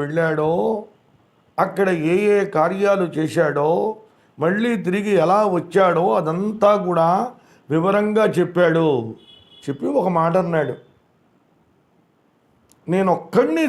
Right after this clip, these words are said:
చాలు లంకా పట్టణం మొత్తాన్ని నుగ్గు నుగ్గు చేయడానికి,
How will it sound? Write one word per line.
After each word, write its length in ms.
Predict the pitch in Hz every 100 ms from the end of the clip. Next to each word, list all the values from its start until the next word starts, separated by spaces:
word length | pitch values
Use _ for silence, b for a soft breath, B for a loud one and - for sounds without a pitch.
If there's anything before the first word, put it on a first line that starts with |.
| 185
చాలు 260 | 190 147 113 - - _ _ _ _
లంకా 360 | 147 175 165 175 160
పట్టణం 380 | 160 160 160 156 151
మొత్తాన్ని 560 | 147 - 151 147 143 139 143
నుగ్గు 340 | 135 120 160 170
నుగ్గు 280 | 165 139 139 131
చేయడానికి, 600 | 139 - 143 - -